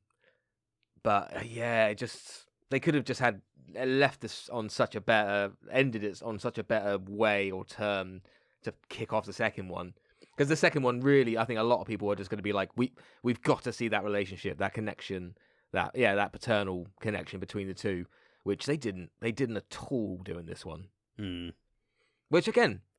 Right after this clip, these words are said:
Speaker 1: they spent the whole time bickering, which I guess, I get why you did it, but you lost so much. If they just kind of be, if they trusted each other halfway through the film, and in the end, they were, yeah, they were helping each other out,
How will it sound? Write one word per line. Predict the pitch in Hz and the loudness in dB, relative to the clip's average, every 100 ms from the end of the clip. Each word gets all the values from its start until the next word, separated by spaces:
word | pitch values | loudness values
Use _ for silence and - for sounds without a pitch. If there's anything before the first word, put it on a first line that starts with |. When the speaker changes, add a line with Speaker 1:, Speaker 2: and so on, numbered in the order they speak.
| _ | _
Speaker 1:
they | 147 160 | 4 4
spent | 147 170 | 4 4
the | 143 | 6
whole | 170 160 | 4 4
time | 156 160 | 2 2
bickering, | 143 202 - 120 95 | 4 2 2 0 0
which | 117 131 | 0 0
I | |
guess, | 131 165 160 127 - - | 2 4 4 0 -8 -6
I | 135 | -4
get | - 160 - | 2 2 2
why | 98 131 143 | 0 4 6
you | 127 123 | 6 4
did | 135 117 | 2 2
it, | 95 120 - - - - | 0 -2 -4 -20 -20 -12
but | 85 | -10
you | 87 123 | -8 -6
lost | 120 143 135 - | 2 4 4 0
so | - - - 147 | -10 -8 0 0
much. | 127 143 101 - | 4 4 4 0
If | 131 | 2
they | 151 147 | 2 4
just | 156 | 0
kind | - 143 | 2 2
of | 120 | 2
be, | 123 - | -2 -2
if | 139 | 0
they | 143 | 0
trusted | - 170 - 117 | -2 -4 -2 -2
each | 123 | 0
other | 110 | 0
halfway | - 127 117 120 | 4 2 4 -2
through | - 120 | -2 -2
the | - | 0
film, | 127 110 - - _ _ _ _ _ _ _ - | 0 0 -2 -16 _ _ _ _ _ _ _ -8
and | 104 | -2
in | 107 | 0
the | 107 117 | 4 4
end, | 113 92 98 - _ _ _ _ _ _ _ _ _ _ - - | 4 -4 -14 -16 _ _ _ _ _ _ _ _ _ _ -20 -4
they | 113 110 | 0 2
were, | 107 | 4
yeah, | 123 101 | 4 6
they | 107 | 4
were | 104 | 4
helping | 117 107 | 2 0
each | 104 113 | -2 0
other | 101 113 | 2 4
out, | 101 90 | 4 2